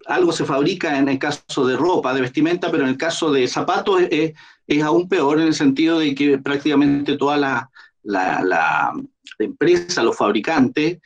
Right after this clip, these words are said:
hasta el año pasado, eh, y antepasado, han venido cerrando.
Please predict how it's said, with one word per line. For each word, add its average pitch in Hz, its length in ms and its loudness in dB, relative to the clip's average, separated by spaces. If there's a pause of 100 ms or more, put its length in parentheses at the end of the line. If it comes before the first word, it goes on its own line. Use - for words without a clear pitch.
(260)
hasta - 540 0
el 110 140 2
año 143 180 6
pasado, 135 560 0 (160)
eh, 113 300 -16
y 120 160 0
antepasado, 139 760 2 (360)
han 127 120 6
venido 139 260 6
cerrando. 143 720 2